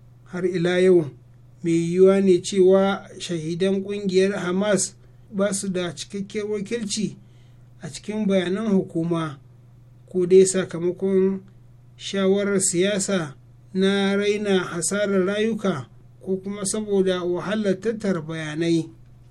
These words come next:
Don haka, adadin shahidai na iya haura fiye da wanda aka ambata a cikin jerin sunayen. Bugu da ƙari, akwai wasu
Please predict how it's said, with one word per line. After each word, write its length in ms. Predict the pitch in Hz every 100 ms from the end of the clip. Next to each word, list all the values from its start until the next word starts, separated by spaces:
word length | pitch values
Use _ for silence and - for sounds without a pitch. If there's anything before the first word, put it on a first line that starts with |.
| - - -
Don 160 | 185
haka, 420 | 180 190 190 185 180
adadin 440 | 196 196 190 196
shahidai 520 | 185 180 165 185 196
na 240 | 190 175 175
iya 360 | 196 208 190
haura 380 | 160 180 202 196
fiye 280 | 196 190 202
da 220 | 190 190
wanda 380 | 185 202 202 190
aka 280 | 202 196 196
ambata 600 | 170 170 220 214 220 214
a 80 | 190
cikin 320 | - - 196 196
jerin 360 | 226 233 208
sunayen. 640 | - 180 180 170 175 180 160 - - -
Bugu 320 | 175 190 185
da 140 | 170 165
ƙari, 360 | 185 185 190 190
akwai 280 | 165 - 196
wasu 460 | 202 190 208 214